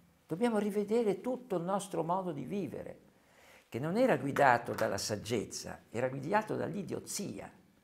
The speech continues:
L'umanità negli ultimi decenni si è comportata come un branco di idioti, fatti non foste per vivere come bruti, ma per vivere,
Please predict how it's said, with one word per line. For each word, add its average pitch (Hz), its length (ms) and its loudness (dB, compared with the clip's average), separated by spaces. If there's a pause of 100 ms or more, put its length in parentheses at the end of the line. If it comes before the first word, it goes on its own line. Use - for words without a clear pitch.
(460)
L'umanità 156 460 2
negli 104 260 -4
ultimi 113 380 -2
decenni 127 560 -2
si - 140 -8
è - 20 -16
comportata 123 840 -2
come - 240 -6
un 123 140 -6
branco 185 500 2
di 131 120 -4
idioti, - 640 0
fatti 131 340 -4
non 123 140 -6
foste 120 360 -6
per 107 200 -10
vivere 107 260 -8
come 107 220 -8
bruti, 104 400 -8
ma 104 160 -8
per - 180 -4
vivere, 107 420 -8